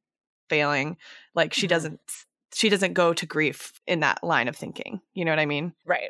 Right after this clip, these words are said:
Speaker 2: Which would be developmentally appropriate, right?
Speaker 1: Mm-hmm.
Speaker 2: Like, she's supposed to be a little self-centered, um, <laughs> at this age, particularly in the middle of a major crisis like the loss of Mimi. So
Speaker 1: Yeah. I did think her reflections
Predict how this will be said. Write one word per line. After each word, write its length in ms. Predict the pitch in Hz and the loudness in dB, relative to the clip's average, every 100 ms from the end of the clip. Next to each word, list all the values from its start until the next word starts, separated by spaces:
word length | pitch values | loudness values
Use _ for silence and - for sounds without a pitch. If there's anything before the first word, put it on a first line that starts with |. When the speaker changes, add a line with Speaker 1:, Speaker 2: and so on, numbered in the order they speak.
| - | 0
Speaker 2:
Which 220 | 262 - | 0 0
would 160 | 302 233 | -2 0
be 100 | 254 | 2
developmentally 580 | 226 208 180 180 170 151 | 4 4 4 0 -2 -4
appropriate, 560 | - 151 - - - - _ | -2 -2 -2 -4 -4 -6 _
right? 260 | 160 160 170 | 4 6 6
Speaker 1:
Mm-hmm. 60 | |
Speaker 2:
Like, 160 | 175 170 | 0 -2
she's 160 | 175 | -6
supposed 320 | - 170 156 - | -2 0 0 -2
to 60 | |
be 80 | 160 | 0
a 80 | 151 | 0
little 160 | 151 151 | 0 -2
self-centered, 720 | 151 147 - 143 139 131 135 - - - - | -4 -4 -4 -4 -4 -6 -8 -14 -20 -8 0
um, 360 | 170 156 156 156 | 0 0 -2 -2
<laughs> 20 | |
at 360 | 165 - 196 - | 0 0 0 0
this 180 | 170 | -2
age, 340 | - 160 151 - | 2 2 2 0
particularly 680 | 165 160 165 156 151 147 | -4 -4 -2 0 0 -2
in 100 | 147 | -2
the 60 | 147 | -4
middle 280 | 143 143 147 | -4 -2 -2
of 100 | 139 | -2
a 60 | |
major 320 | 135 143 - 127 | -4 -6 -8 -6
crisis 580 | - - - 139 - - | -4 -4 -4 -4 -4 -4
like 220 | 131 - | -4 -4
the 80 | 135 | -6
loss 280 | 98 127 - | -4 -6 -8
of 120 | - | -10
Mimi. 420 | 123 135 - 160 | -12 -14 -16 -14
So 500 | - - 117 87 76 - | -6 -2 -2 -2 -6 -8
Speaker 1:
Yeah. 100 | 202 208 - | -12 -8 0
I 80 | 262 | 0
did 180 | 302 330 | 2 2
think 200 | 480 494 | 2 2
her 220 | 349 311 | 2 2
reflections 880 | 240 247 220 214 - 233 233 220 | 0 0 0 0 0 0 -2 -4